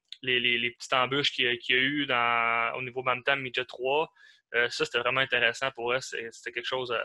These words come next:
c'est quelque chose à retenir. Ça, ça donne des leçons de, de vie puis des, des très bons conseils, euh, de fait vécu, en fait. C'est souvent, le monde va dire des, des trucs, euh, puis là, tu vas, ça rentre dans une oreille, ça sort par l'autre parce que tu te dis, « Ah, c'est impossible, ça arrive » ou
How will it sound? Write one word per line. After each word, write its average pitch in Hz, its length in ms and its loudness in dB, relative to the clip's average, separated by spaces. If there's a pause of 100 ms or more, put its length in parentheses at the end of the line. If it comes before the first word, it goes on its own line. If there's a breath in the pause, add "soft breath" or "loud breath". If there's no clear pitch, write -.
(120)
c'est - 140 -14
quelque 123 100 -6
chose 143 220 0
à 117 60 4
retenir. 123 500 -4
Ça, - 160 -14
ça - 100 -6
donne 123 180 -4
des 120 120 2
leçons 127 460 -2
de, 113 440 -6
de 120 60 -2
vie 131 320 -4
puis - 120 -20
des, 113 240 -2
des 117 140 -8
très - 240 -2
bons 135 180 -4
conseils, 127 600 -4 (520 loud breath)
euh, 117 200 2 (240)
de 127 100 2
fait 135 160 4
vécu, 123 380 -2
en 117 80 0
fait. 135 220 -4
C'est 127 80 -12
souvent, 123 300 -4
le 123 60 -10
monde 123 260 -6
va 113 100 -8 (100)
dire 120 180 -6
des, 113 160 -6
des 113 140 -10
trucs, 120 320 -6
euh, 107 320 -4
puis 120 100 -4
là, 117 120 2
tu - 200 -16
vas, 107 140 -6 (240)
ça 120 160 0
rentre 127 160 2
dans 123 160 2
une 120 80 -2
oreille, 123 200 4
ça 120 120 -2
sort 127 180 0
par 117 160 2
l'autre 123 240 -2
parce - 120 -6
que 120 100 -10
tu - 0 -
te - 60 -12
dis, « 123 100 -2
Ah, 117 80 -8
c'est - 100 -6
impossible, 117 380 -4
ça 113 140 2
arrive » 120 380 0
ou 117 140 -16